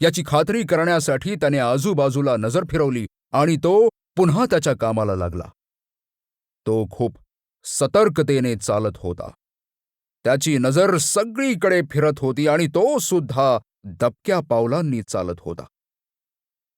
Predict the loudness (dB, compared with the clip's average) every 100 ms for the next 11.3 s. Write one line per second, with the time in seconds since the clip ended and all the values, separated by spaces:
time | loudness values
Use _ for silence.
0 | _ _ -2 0 2 2 4 4 4 2
1 | 0 0 2 2 4 4 4 0 _ _
2 | _ -8 -2 0 2 2 2 2 0 -2
3 | 0 0 0 0 0 -2 -8 _ _ _
4 | _ _ _ _ _ -2 0 2 2 4
5 | 2 0 0 4 4 2 -2 -4 -2 0
6 | 2 0 0 -6 -8 -10 -18 _ _ _
7 | _ _ _ _ _ -4 0 2 4 4
8 | 2 2 0 0 0 4 4 4 4 4
9 | 4 4 2 2 0 -2 0 2 2 2
10 | 0 0 2 2 2 0 0 0 0 0
11 | 0 -2 -8